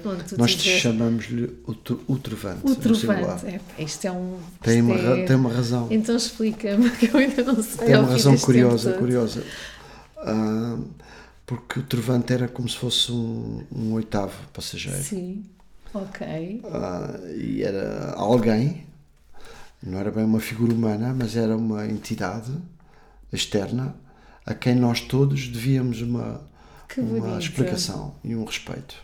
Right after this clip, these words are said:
Speaker 2: Como se fosse uma bandeira, um, um hino, um país, ah,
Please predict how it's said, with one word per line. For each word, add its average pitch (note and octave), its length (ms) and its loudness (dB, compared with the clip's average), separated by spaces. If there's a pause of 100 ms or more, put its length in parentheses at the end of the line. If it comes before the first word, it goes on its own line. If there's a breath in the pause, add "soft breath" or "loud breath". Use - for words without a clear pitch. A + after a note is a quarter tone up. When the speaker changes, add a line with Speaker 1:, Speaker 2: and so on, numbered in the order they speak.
(800 loud breath)
Speaker 2:
Como C#3+ 160 -2
se - 60 -8
fosse C3+ 260 0
uma G#2 340 -2
bandeira, G#2+ 720 0 (840)
um, A#2+ 80 -4
um A2 240 4
hino, G#2+ 680 6 (380 loud breath)
um A2 100 -8
país, G#2+ 960 -4
ah, G2 340 -10